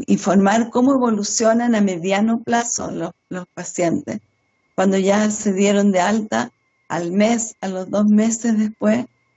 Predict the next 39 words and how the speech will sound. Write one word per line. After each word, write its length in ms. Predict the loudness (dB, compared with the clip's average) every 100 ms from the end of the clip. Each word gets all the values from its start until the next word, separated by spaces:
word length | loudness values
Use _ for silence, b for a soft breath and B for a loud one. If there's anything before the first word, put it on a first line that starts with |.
| _ 2
cómo 200 | 4 4
siguen 280 | 2 2 2
sus 220 | -2 -2
pulmones, 800 | 0 2 2 4 6 4 2 -4 _ _ _ _ -10
eh, 260 | -6 -6 -2
qué 160 | 0
cuidado 300 | 4 4 4
hay 100 | 2
que 120 | 0 -6
tener. 560 | -4 -2 0 -2 -4 -12 _ _ _ _ _
Eso, 540 | -2 2 2 0 -2 -6 _ _
todo 220 | 0 4
lo 240 | 4 2
que 80 | -2
es 100 | -4
respecto 400 | -4 -4 -6 -2
a 60 | -2
la 160 | -2
clínica, 720 | -4 -2 2 4 4 2 -4 -6 _ _ _
qué 120 | -2
cosas 480 | 0 0 0 -2 -4 -10 _ 2
no 180 | 4
hay 200 | 4 0
que 80 | -4
hacer 480 | -8 -4 -4 -4 -6 -14 _ _ _ _ _
en 140 | -4 -2
el 160 | -2
manejo 640 | -2 2 2 0 -6 -8 -8 _ _ _ _
y 140 | -10 -2
también 420 | 0 2 2 2
qué 140 | 0
tratamiento 520 | 2 2 4 2 2
han 120 | 0 -2
resultado 400 | -4 -2 -2 -2
efectivo. 560 | -4 -6 -4 -4 -6 -12 _ _ _ _ _ _
Eso 280 | 0 0 2
por 140 | 4
un 120 | 6
lado. 240 | 4 2